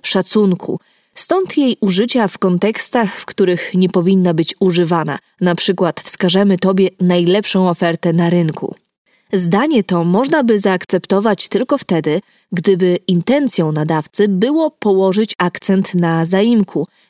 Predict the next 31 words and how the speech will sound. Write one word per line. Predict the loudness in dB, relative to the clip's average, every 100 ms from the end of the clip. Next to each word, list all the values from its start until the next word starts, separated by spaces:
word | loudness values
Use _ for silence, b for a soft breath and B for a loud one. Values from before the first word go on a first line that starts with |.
| -2
na | 0
przykład | 0 0 -2
w | 0
celu | 0 0 2
wyrażenia | 2 2 2 0
kontrastu. | 0 0 2 0 0 -6 -8 -12 _ _ _
Wskażemy | -8 -2 0 2 2 2
ją | 2 0 _
tobie | -2 0 2 0 0 -4 b -4
i | -2
tylko | 2 2 0 -2
tobie, | -4 -2 -2 -2 -4 -6 _ _
a | -2 -2 -2
innym | 0 2 2 2 0 -2 -2
nie. | 0 2 0 -4 _ b b b
Forma | -2 0 -2 -4
tobie | -2 0 2 0 2
występuje | 0 0 0 0 0
też | 0 0
oczywiście | 0 0 -2 0 0 2
na | 2 0
początku | -2 -4 0 -2 0 -4
zdania. | -2 -4 -6 -14 b b b b
W | -2
innych | 0 0 0
sytuacjach | -2 0 0 0 0 0
należy | 2 2 2 0
posłużyć | 0 -2 0 0 0 0
się | 0 2
nieakcentowaną | 2 2 0 -2 0 2 2 2 2 2 0
formą | -2 0 2 2 0 0